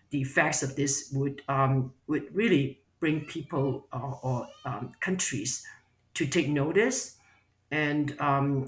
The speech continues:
and, and many of them would probably develop its own rules and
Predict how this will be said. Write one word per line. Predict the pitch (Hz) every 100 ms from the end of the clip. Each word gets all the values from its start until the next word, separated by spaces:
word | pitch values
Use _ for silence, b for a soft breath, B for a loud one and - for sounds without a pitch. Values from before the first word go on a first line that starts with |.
| -
and, | 147 147 147 123 -
and | - 143 151 135 - _ -
many | 160 170 240
of | 233 -
them | 180 160
would | 165 151 - _ -
probably | 190 233 247 - 151 147 147 - -
develop | 147 160 165 165
its | 151 139
own | 156 151 -
rules | 156 170 190 143 147 139
and | 135 135